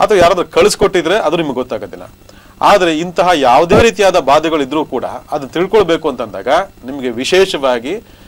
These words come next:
ದುಷ್ಟಶಕ್ತಿಯ ಬಾಧೆಗಳಾಗಿದ್ದು, ಕೃತ್ರಿಮ ದೋಷ ಬಾಧೆಗಳಾಗಿರ್ಬೋದು, ಈ ರೀತಿಯಾದ ಬಾಧೆಗಳು ತಿಳ್ಕೊಬೇಕು ಅಂದಾಗ ನಿಮಗೆ ಸಹಾಯ ಮಾಡ್ತಕ್ಕಂಥದ್ದು ಇದೇ ರತ್ನ.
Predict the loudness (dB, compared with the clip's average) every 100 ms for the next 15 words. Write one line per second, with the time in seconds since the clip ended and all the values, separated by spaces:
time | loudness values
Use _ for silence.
0 | -20 -12 -8 -8 -6 -6 -6 -6 -4 0
1 | 0 0 -2 -4 -6 -10 -10 -8 -6 -4
2 | -2 -2 -2 -4 -6 -6 -8 -6 -6 -4
3 | -4 -2 -2 0 -2 -2 -4 -6 -8 -6
4 | -8 -10 -10 -6 -4 -6 -16 -20 -16 -10
5 | -6 -6 -4 0 0 0 -4 -6 -10 -8
6 | -8 -4 -2 -2 -6